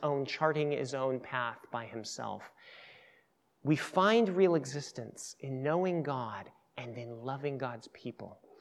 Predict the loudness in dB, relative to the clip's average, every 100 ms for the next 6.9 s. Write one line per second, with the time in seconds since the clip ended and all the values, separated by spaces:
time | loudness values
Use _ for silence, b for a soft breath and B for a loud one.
0 | B B B B -4 -2 -2 2 6 6
1 | 6 8 8 6 4 4 4 4 -2 2
2 | 6 6 6 4 2 2 0 -2 -2 -2
3 | -2 0 0 0 -4 -4 -4 -4 -6 -10
4 | -10 -12 -14 -20 _ _ _ _ _ _
5 | _ -14 -12 -4 2 4 4 2 0 -6
6 | b b 0 2 4 2 0 0